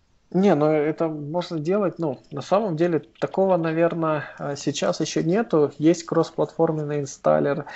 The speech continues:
Squirrel, называется, с системой автообновления, можно сказать. Но тут идея в том, что когда там паблишим и говорим, что вот такой-то, ну,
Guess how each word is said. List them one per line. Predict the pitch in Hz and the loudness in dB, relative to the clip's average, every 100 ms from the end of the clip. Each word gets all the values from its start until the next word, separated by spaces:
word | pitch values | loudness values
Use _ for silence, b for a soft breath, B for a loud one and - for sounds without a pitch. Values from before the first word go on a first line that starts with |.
| B B | B B
Squirrel, | - - 165 240 208 139 131 - | -12 -2 4 6 6 2 0 -6
называется, | 135 131 139 135 131 - 131 | -2 -2 0 0 -2 -2 -4
с | - - 139 139 | -4 0 0 2
системой | 143 - 147 147 143 | -2 2 2 2 -2
автообновления, | - 143 139 143 139 139 135 127 139 139 - | 2 4 4 4 4 6 4 4 -4 -8 0
можно | 143 135 135 | 0 0 -4
сказать. | - 139 135 - B B B | -2 2 2 0 B B B
Но | 151 | 2
тут | 175 214 | 6 6
идея | 185 196 190 | 4 2 2
в | |
том, | - 196 | 2 0
что | - - 170 151 B B B _ | 0 2 4 4 B B B _
когда | 156 143 165 151 | 0 4 4 4
там | 147 151 | 2 -2
паблишим | 135 165 160 151 - 151 | 0 -2 0 -2 0 -4
и | 165 143 | -2 0
говорим, | 143 147 151 | 2 2 -2
что | 135 151 | -2 -2
вот | 143 143 | -2 -2
такой-то, | 139 160 151 156 | -2 -2 0 -2
ну, | 143 135 | -4 -8